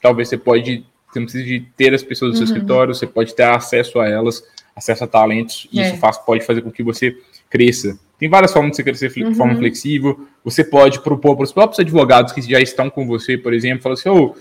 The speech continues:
Speaker 1: você quer trocar o modelo atual fixo por um modelo flexível, que você, você recebe por peça, por exemplo?" Você, sei lá, talvez alguém pode ter interesse, você pode abrir um processo seletivo sobre isso,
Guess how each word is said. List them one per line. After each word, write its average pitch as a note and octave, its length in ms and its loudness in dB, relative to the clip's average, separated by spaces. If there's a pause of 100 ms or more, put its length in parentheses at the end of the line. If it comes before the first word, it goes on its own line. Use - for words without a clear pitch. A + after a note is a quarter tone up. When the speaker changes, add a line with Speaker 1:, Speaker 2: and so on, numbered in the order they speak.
(240)
Speaker 1:
você - 100 -6
quer E4+ 140 -4
trocar F3+ 280 4
o C#3+ 60 4
modelo B2+ 300 2
atual B2 440 4
fixo C#3 380 -10
por C3 160 -8
um - 20 -4
modelo A#2 300 -2
flexível, A#2+ 520 -6
que B2+ 60 -20
você, B2+ 140 -8 (340)
você A#2 220 -6
recebe A2+ 300 -2
por - 160 -20
peça, C#3 280 -4
por A#2 120 -4
exemplo?" B2+ 360 -4
Você, D#3 80 -8
sei - 760 -16
lá, G3 140 6
talvez A#2+ 260 -6
alguém C3+ 180 -2
pode C#3 220 -8
ter D#3+ 60 -6
interesse, C#3+ 500 -4 (240)
você - 120 -4
pode C3+ 260 0
abrir C3+ 220 -2
um D3 80 -4
processo B2+ 360 -4
seletivo A#2+ 540 -6
sobre A2 260 -6
isso, B2 380 -8